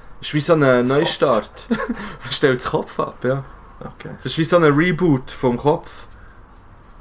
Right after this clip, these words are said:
Speaker 1: Finde ich.
Speaker 2: Ja, hat etwas.
Speaker 1: Also, wenn der Kopf weh hat, wisst ihr jetzt, was das zu tun hat.
Speaker 2: Aber nicht Migräne. Aber bei Migräne
Speaker 1: Nein,
Speaker 2: denkst du
Speaker 1: Migräne.
Speaker 2: an alles andere, ausser
Speaker 1: Nein,
Speaker 2: einfach
Speaker 1: da
Speaker 2: an
Speaker 1: gehst du
Speaker 2: da.
Speaker 1: einfach
Speaker 2: Du
Speaker 1: kotzen
Speaker 2: gehst
Speaker 1: und
Speaker 2: einfach
Speaker 1: pennen.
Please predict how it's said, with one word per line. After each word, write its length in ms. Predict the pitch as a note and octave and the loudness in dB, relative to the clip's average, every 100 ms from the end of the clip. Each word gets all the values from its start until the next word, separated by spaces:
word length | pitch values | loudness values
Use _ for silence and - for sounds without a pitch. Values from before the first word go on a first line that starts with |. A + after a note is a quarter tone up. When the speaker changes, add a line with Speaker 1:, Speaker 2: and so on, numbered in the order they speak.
| - - - - | -20 -20 -20 -4
Speaker 1:
Finde 380 | C#3+ C3+ C3 G2+ | 0 2 2 0
ich. 80 | - - - - - - - G2 | -4 -16 -20 -18 -18 -18 -12 -6
Speaker 2:
Ja, 180 | G2 | -2
hat 220 | G2+ - - | -2 -2 -4
etwas. 420 | - - - - - - - - - - - - - - - - | -8 -12 -18 -18 -18 -20 -20 -20 -20 -20 -20 -20 -20 -20 -20 -4
Speaker 1:
Also, 400 | - C3 C3+ C3+ - - | 0 0 0 -2 -2 -4
wenn 180 | A2+ A2 | -2 -2
der 80 | - | 0
Kopf 280 | C3 B2+ C#3 | 0 0 0
weh 320 | B2+ A#2 A#2+ | 2 2 -2
hat, 180 | - A2 | -4 -8
wisst 240 | A#2+ - | -8 -6
ihr 60 | B2 | -6
jetzt, 120 | A#2+ | -6
was 200 | A#2 A2+ | -8 -8
das 240 | - - - | -12 -16 -8
zu 80 | A2 | -8
tun 100 | G#2 | -6
hat. 340 | - - - - - - | -10 -12 -20 -20 -20 -2
Speaker 2:
Aber 200 | A2+ A#2 | 0 0
nicht 160 | A2+ A2+ | 0 0
Migräne. 520 | A#2 A#2+ G#2+ F#2+ F#2+ | 0 0 0 0 -2
Aber 100 | F#2 | -6
bei 100 | E2+ | -6
Migräne 360 | G#2 B2 A2+ A2+ | -4 -2 2 4
Speaker 1:
Nein, 220 | C#3 C3+ | 4 2
Speaker 2:
denkst 140 | C#3 C3+ | 0 0
du 60 | |
Speaker 1:
Migräne. 140 | B2+ C3+ | 2 4
Speaker 2:
an 140 | C#3 | 4
alles 360 | B2 C3+ C3+ C#3 | 4 2 2 4
andere, 360 | B2+ C#3 B2+ | 4 4 4
ausser 380 | A2+ C3+ C3+ C3+ | 6 4 2 2
Speaker 1:
Nein, 320 | A2 B2 B2+ | 4 6 4
Speaker 2:
einfach 240 | A#2+ - - | 2 2 2
Speaker 1:
da 60 | C3 | 4
Speaker 2:
an 60 | |
Speaker 1:
gehst 200 | - A#2+ | 4 6
du 40 | C3 | 6
Speaker 2:
da. 60 | |
Speaker 1:
einfach 180 | C3 A#2+ | 4 4
Speaker 2:
Du 100 | B2 | 0
Speaker 1:
kotzen 240 | A2+ B2+ C#3 | 2 2 4
Speaker 2:
gehst 160 | A#2+ A#2 | 4 4
Speaker 1:
und 60 | A#2+ | 4
Speaker 2:
einfach 280 | C3 A2+ | 4 2
Speaker 1:
pennen. 300 | A#2 A#2 C3 | 2 0 0